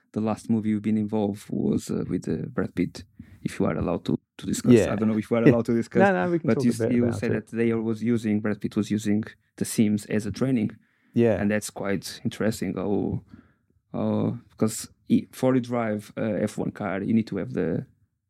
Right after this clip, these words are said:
Speaker 1: the F one super license, no?
Speaker 2: Mm.
Speaker 1: And if the F one super license will not welcome to everyone.
Speaker 2: Yeah.
Speaker 1: So you think that his hours on the sim count for the super license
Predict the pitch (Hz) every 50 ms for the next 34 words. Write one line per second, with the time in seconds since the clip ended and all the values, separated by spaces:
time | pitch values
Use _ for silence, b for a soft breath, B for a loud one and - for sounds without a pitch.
0 | _ _ _ _ _ _ _ _ _ - 98 104 - - 101 101 98 95 101 98
1 | - 107 104 98 98 87 92 - - 80 78 - 90 101 123 123 - - B B
2 | B B - 110 107 - - - - 101 98 - - 90 87 - 107 - 107 110
3 | 110 - - 107 107 110 117 110 110 113 113 123 143 135 127 - - - - -
4 | 101 - - - - - - - - - B B B B B B B - - 110
5 | 107 107 101 - - - 117 117 - 135 123 117 - - 107 110 117 117 117 -
6 | - - - - _ _ _ _ _ _ _ _ _ - - 120 117 113 - -
7 | - 120 117 117 113 110 98 110 107 104 104 - - - 131 123 113 110 104 104
8 | _ _ - - 117 117 113 117 113 117 - - - _ _ _ _ _ _ _
9 | _ _ _ _ _ _ - - - 110 110 107 104 - 123 107 - 110 107 117
10 | 123 139 - - 185 185 - - -